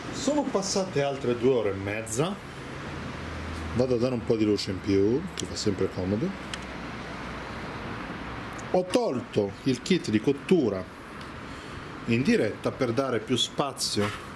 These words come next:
al carbone di spingere le mie guance e anche ovviamente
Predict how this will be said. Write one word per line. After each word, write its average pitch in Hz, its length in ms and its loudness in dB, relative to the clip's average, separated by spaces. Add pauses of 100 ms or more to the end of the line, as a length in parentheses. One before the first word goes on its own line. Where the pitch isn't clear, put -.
(1000)
al 123 520 4 (1300)
carbone 107 560 2
di 147 100 4
spingere 101 680 2 (1900)
le 175 140 6
mie 117 180 6
guance 95 760 -2 (1120)
e 147 120 6
anche 127 440 0
ovviamente 120 720 2